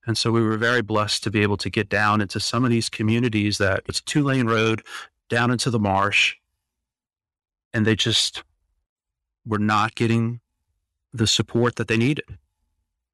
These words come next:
And it's, so we've kind of been, <laughs> we've kind of been everywhere on the disaster side and, and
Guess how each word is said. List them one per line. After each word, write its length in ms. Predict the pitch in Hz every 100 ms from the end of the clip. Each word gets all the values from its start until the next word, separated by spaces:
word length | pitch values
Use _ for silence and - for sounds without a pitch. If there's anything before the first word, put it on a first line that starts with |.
| _
And 400 | 101 101 101 107 - -
it's, 500 | 113 - - - - _ _ _ _
so 200 | - 151
we've 140 | 151 -
kind 220 | 151 175
of 140 | 117 - _
been, 420 | 131 143 147 139 - - 117 95
<laughs> 380 | 92 - - -
we've 160 | 135 -
kind 160 | 202
of 60 | 214
been 100 | 160
everywhere 640 | 135 170 165 185 220 156
on 120 | 131 131
the 80 |
disaster 500 | 120 117 120 139 -
side 460 | 151 143 143 147 147
and, 120 | 110 107
and 340 | 120 117